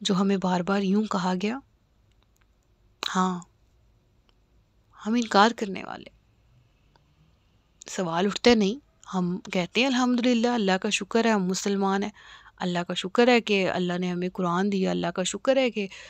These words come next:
अल्लाह ताला ने ये सांसें जो चल रही हैं, पानी अल्लाह की नेमत है, शुक्र।" तो क्या बस, is it the actual exact meaning of the word shukr? Only saying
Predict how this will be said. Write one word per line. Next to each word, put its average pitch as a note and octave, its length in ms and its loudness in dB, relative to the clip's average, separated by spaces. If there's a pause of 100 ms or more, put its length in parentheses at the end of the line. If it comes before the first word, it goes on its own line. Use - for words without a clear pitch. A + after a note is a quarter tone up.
(180)
अल्लाह F3+ 240 0
ताला F3+ 280 -4
ने F3 160 -4 (180)
ये F3+ 140 -6
सांसें F#3 440 0
जो G#3+ 100 4
चल G#3 280 0
रही G#3 200 -2
हैं, G#3 80 -2
पानी F#3 360 -2
अल्लाह G#3 220 2
की G3+ 140 -4
नेमत G3+ 300 -4
है, A#3 60 -2
शुक्र।" A3 300 0 (360)
तो - 100 -20
क्या G#3 240 4
बस, A3 500 0 (1040)
is G3+ 300 0
it G#3 240 -2
the G3 100 2 (460)
actual B3 560 4 (160)
exact G#3 640 2
meaning G#3 400 2 (140)
of G3 260 2
the F3 160 -2
word G3 380 0
shukr? C#4+ 340 0 (1800)
Only G#3+ 380 2
saying A#3 300 0